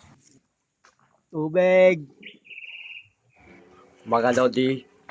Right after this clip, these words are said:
bago tayo umuwi, mag-igib muna tayo ng tubig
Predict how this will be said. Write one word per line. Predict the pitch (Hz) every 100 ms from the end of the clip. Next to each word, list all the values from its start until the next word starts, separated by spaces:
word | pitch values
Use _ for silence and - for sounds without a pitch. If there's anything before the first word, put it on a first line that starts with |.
| -
bago | 92 117 113
tayo | - 120 123
umuwi, | 127 127 143 151 - _ - - - - _ - _
mag-igib | 120 127 135 139 127
muna | 139 139
tayo | 135 131 127
ng | 123 127 127 123 -
tubig | 117 123 113 127